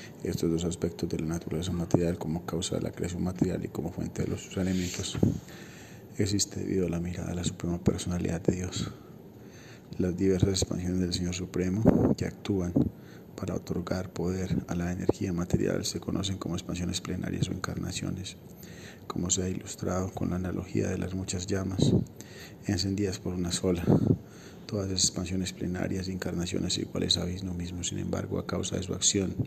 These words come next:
de control sobre Maya, a veces se le conoce como mágica o relacionadas con Maya. Este es un verso del Srimad Bhagavatam. Bueno, entonces muy, todo muy fan-,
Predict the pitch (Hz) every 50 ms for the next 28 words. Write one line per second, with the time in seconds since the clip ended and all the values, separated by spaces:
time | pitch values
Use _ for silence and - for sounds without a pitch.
0 | - - - - - - - - - - - - - - - - - - - -
1 | - - - - - - - - - - - - 85 - - 82 85 - 90 82
2 | 85 92 87 80 87 87 87 98 110 107 107 104 101 - - - - 82 87 -
3 | 90 90 90 92 92 - 92 95 92 92 95 95 - 90 85 - - - 92 92
4 | 87 87 - - - - - - 110 - - - - - - - - - - -
5 | 101 101 101 104 101 107 104 - - - - - - - - 87 87 87 - 90
6 | 90 98 95 98 98 95 - - - 87 85 82 90 90 85 82 - - - -
7 | - - - - - - - - - - - - - - - 95 95 - - 90
8 | 92 92 87 85 95 101 107 104 92 87 - - 85 82 82 80 80 82 82 -
9 | - - - - - - - - - - - - - - - - - - - -
10 | - - - - - - - - - - - - - - - - - - - -
11 | - - - - - - - - - - 85 85 - 90 87 87 87 85 85 -
12 | - - - - - - - - 92 87 87 90 90 90 85 - - 85